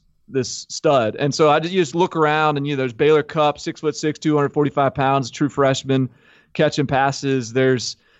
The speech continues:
um, you know, they're, they've got just Moses Reynolds, this big old cornerback making big hits. It, it just, it just looks like a team that will be very capable. And I, I still don't necessarily think this is that year, but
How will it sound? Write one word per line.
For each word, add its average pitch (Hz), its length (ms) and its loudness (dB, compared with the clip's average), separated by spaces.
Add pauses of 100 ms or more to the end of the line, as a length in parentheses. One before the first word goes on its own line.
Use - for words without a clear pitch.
(120)
um, 120 600 0 (220)
you 147 120 0
know, 120 200 2
they're, 127 160 4
they've 127 200 2
got 135 360 0 (720)
just 143 240 -12
Moses 139 420 2
Reynolds, 143 400 0
this 127 120 -6
big 143 280 0
old 135 540 2
cornerback 139 640 0
making 135 300 -2
big 123 160 0
hits. 131 260 0
It, 135 140 0
it 143 160 2
just, 180 280 0 (280)
it 160 60 -6
just 160 160 2
looks 156 440 0
like 147 160 2
a 135 60 -2
team 127 600 -4 (380)
that 139 200 2
will 135 180 4
be 127 240 -2
very 127 260 2
capable. 113 500 0
And 147 100 2
I, 165 180 0
I 175 60 0
still 226 320 0
don't 175 200 0
necessarily 165 440 -2
think 123 280 -6
this 147 220 -2
is 139 180 0
that 147 340 0
year, 156 420 -2 (600)
but 143 500 0